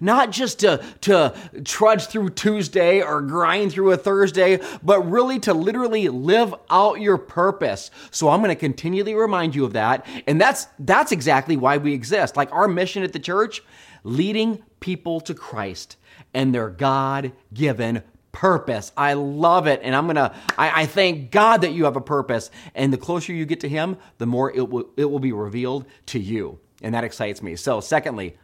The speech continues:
let's do something else. Say, say three oh nine. Three oh nine, type three oh nine in the comments. This is an area code in Illinois. Isn't that exciting? Like, in Illinois,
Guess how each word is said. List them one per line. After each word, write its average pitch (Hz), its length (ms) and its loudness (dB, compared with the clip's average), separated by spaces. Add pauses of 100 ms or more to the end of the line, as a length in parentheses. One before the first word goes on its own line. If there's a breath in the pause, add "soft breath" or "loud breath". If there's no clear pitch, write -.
let's 101 120 -12
do 123 120 -6
something 107 300 -8
else. 98 340 -8 (220 loud breath)
Say, 165 420 -2 (160 loud breath)
say - 220 2
three 180 240 0
oh 151 100 2
nine. 95 400 -6 (1120 loud breath)
Three 233 180 2
oh 220 100 6
nine, 180 220 2
type 247 280 2
three 214 180 0
oh 220 80 6
nine 190 240 2
in 180 60 0
the 170 80 -2
comments. 147 500 2 (180 loud breath)
This 214 220 -4
is 233 160 0
an 202 160 -4
area 226 380 2
code 160 260 4
in 160 120 2
Illinois. 185 680 4
Isn't 147 160 -2
that 240 100 0
exciting? 208 520 0 (260 loud breath)
Like, 185 300 2
in 202 100 4
Illinois, 269 840 2